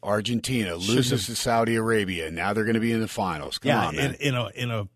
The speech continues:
Speaker 2: in a pool play game, not in bracket play. When the time, the chips are down, Sac State has
Speaker 1: Well,
Speaker 2: unfortunately
Speaker 1: think about it real
Speaker 2: fallen.
Speaker 1: quick. Uh, we got about a, less than, about a minute to go.
Speaker 2: Yeah, thirty seconds to the
Speaker 1: Thirty
Speaker 2: break.
Speaker 1: seconds. Okay,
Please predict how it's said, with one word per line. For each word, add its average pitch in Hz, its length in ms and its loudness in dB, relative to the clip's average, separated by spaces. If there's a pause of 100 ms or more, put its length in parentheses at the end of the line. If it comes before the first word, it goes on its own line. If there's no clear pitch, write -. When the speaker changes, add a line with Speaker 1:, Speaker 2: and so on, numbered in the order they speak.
Speaker 2:
in 123 120 -4
a 117 60 -2
pool 180 240 2
play 120 240 -8
game, 90 300 -12
not 107 160 -4
in 98 100 -10
bracket 113 320 -8
play. - 160 -20 (1120)
When 104 180 -8
the 95 100 -8
time, 120 280 -4
the 107 80 -6
chips - 400 -6
are 143 80 -4
down, 113 400 -6 (720)
Sac - 360 -4
State 92 260 -8
has 87 260 -12
Speaker 1:
Well, 101 60 -10
Speaker 2:
unfortunately 135 580 0
Speaker 1:
think - 40 2
about 143 120 8
it 131 40 2
real 131 200 4
Speaker 2:
fallen. - 60 -10
Speaker 1:
quick. 127 240 2 (120)
Uh, 92 380 0
we 104 140 -6
got 110 140 0
about 98 260 0
a, 92 180 -2
less 101 320 -6
than, 95 160 -6
about 104 260 -6
a 92 40 -4
minute 101 240 -2
to 160 100 -8
go. 101 120 0
Speaker 2:
Yeah, 127 200 0
thirty 101 280 -6
seconds 87 320 -14
to - 80 -18
the 85 40 -14
Speaker 1:
Thirty 110 180 -4
Speaker 2:
break. - 60 -6
Speaker 1:
seconds. 110 280 -6
Okay, 92 260 -6